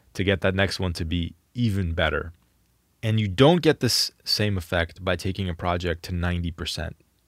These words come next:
okay? I don't know exactly why, but you just don't, okay? <laughs> You have to finish it, and you have to be able to reflect on the finished product in order to really drive yourself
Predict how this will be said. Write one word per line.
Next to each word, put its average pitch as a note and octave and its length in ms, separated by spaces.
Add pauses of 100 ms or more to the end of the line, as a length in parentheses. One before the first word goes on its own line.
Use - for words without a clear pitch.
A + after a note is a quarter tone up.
(200)
okay? F2 380 (440)
I F2 100
don't C3 340
know B2 160
exactly F#2+ 460
why, D#2 380 (120)
but F2+ 120
you G2+ 100
just F#2 260
don't, E2+ 300 (180)
okay? - 240
<laughs> - 20
You G#2+ 120
have A#2 260
to A2 100
finish A2 400
it, E2+ 240
and F#2+ 80
you F2+ 80
have G#2 220
to G#2 60
be G2+ 200
able G2 160
to F#2 140
reflect F2+ 640 (140)
on F#2+ 240
the F2 80
finished F2+ 420
product E2+ 540 (760)
in G#2+ 180
order G#2+ 280
to F#2+ 140
really G2 380
drive F2+ 380
yourself E2 560